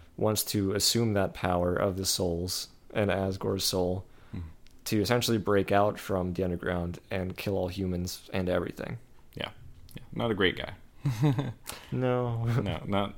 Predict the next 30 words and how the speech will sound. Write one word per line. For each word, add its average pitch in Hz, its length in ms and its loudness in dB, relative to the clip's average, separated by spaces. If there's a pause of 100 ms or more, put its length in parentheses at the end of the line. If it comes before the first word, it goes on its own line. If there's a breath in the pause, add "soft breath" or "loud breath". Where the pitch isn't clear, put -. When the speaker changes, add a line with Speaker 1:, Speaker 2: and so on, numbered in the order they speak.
(160)
Speaker 2:
not 98 220 -4
super 90 260 -2
redeemable. 80 580 -4 (1120 soft breath)
But, 101 260 -2
uh, 101 160 6
but 95 280 2 (100)
like 104 180 2
you 95 40 -4
said, - 240 -2
you, 87 240 0
you 95 120 -2
managed 95 500 2
to 87 380 0 (220)
beat 98 180 0
him 98 140 0
in 85 80 0
the 82 140 0
end 92 300 0 (340)
thanks 85 300 0
to 85 360 -2
calling 92 460 4
out 85 280 2
to 82 420 -2 (580 loud breath)
the, 80 360 6
uh, - 340 0
the - 100 -2
souls 82 640 0 (120)
contained 80 420 -4
within 78 260 -2
Flowey, 71 440 0